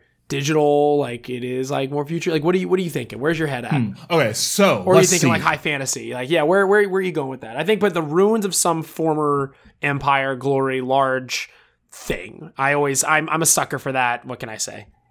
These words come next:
Speaker 2: Okay, so gonna just quickly knock a few questions off of the worksheet. Is it
Speaker 1: Yes.
Speaker 2: on another Earth-like planet? I'm gonna say, based on what we're talking about, I'm gonna say,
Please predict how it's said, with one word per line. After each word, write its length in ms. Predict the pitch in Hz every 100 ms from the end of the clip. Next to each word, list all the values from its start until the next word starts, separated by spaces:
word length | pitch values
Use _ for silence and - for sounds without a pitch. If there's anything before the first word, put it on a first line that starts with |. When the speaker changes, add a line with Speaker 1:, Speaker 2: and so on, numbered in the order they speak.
| -
Speaker 2:
Okay, 200 | 127 98 - _ _ _
so 500 | - 151 127 113 - _ _ _ _ _ _ _ _ 127
gonna 240 | 147 139
just 240 | 127 123
quickly 380 | - 190 170 165
knock 280 | 139 147 147
a 40 |
few 160 | 147 147
questions 420 | 131 139 156 131 -
off 260 | 127 131 143
of 300 | 131 117 -
the 160 | 120
worksheet. 640 | 101 123 127 - 110 98 -
Is 200 | 160 185
it 140 | 190
Speaker 1:
Yes. 380 | 160 190 196 170
Speaker 2:
on 80 | 151
another 460 | 160 190 196 196 196
Earth-like 500 | 180 175 170 160 156
planet? 340 | 170 165 175 160
I'm 120 | 151
gonna 160 | 151
say, 320 | 139 - 156 147
based 380 | 123 147 135
on 100 | 151
what 140 | 135 135
we're 80 | 135
talking 320 | 139 139 135
about, 160 | 135
I'm 60 | 139
gonna 100 | 139
say, 260 | 131 135